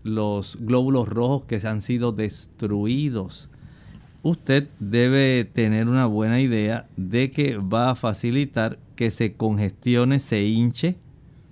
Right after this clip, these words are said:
no hay un procesamiento adecuado. Digamos que la cantidad de glóbulos blancos y plaquetas se van a acumular porque el cuerpo ya no está filtrando las to-,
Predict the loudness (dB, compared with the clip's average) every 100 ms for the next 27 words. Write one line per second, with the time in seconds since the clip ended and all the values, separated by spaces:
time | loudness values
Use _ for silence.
0 | -20 -20 -18 -2 2 4 6 4 2 0
1 | 0 0 0 2 2 0 0 0 -2 0
2 | 2 4 2 -2 -6 -20 -20 -20 -14 -2
3 | 0 4 4 4 2 0 -4 0 2 2
4 | 2 2 2 2 0 0 0 0 2 2
5 | 2 2 2 0 0 2 4 4 2 -2
6 | -6 -10 -2 0 0 0 0 0 -2 0
7 | 0 0 -2 -2 -4 -6 -2 2 2 0
8 | 0 0 2 2 0 -2 -10 -20 -20 -20
9 | -20 0 6 6 4 0 2 2 2 2
10 | 0 0 -8 2 4 4 2 2 4 6
11 | 4 0 -2 -2 0 0 -2 -2 0 2
12 | 2 2 -2 -2 -4 -4